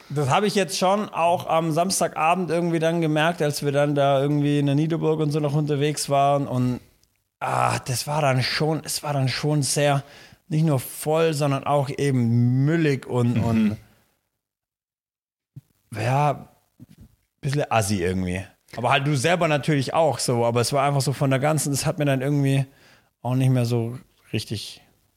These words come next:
Speaker 1: getaugt,
Speaker 2: Aber ich mein, also
Speaker 1: sag ich mal.
Speaker 2: ich
Speaker 1: Aber eigentlich
Speaker 2: Also ich, ich kenn ja voll viele, die auch dann sagen, ja, irgendwie traditionelle Fastnacht, mega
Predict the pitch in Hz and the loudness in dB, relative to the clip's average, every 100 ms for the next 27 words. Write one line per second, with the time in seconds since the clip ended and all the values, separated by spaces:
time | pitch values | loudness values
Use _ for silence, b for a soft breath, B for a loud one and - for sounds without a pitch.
0 | - - - - 147 165 127 120 110 113 | -14 -12 -8 -2 2 2 0 -2 0 0
1 | 117 113 151 180 151 - _ b b b | 2 2 2 0 -2 -6 _ b b b
2 | - 123 143 151 127 175 180 - 165 - | -6 0 0 0 -2 -2 0 0 -2 0
3 | 185 165 147 131 127 139 127 127 131 123 | 0 2 2 0 0 -2 2 2 2 0
4 | 156 160 113 131 131 - 143 143 131 127 | 2 0 0 0 -2 -2 -2 0 0 -2
5 | 131 147 - 135 135 135 123 110 123 123 | -2 -2 0 0 0 -2 -6 -4 0 0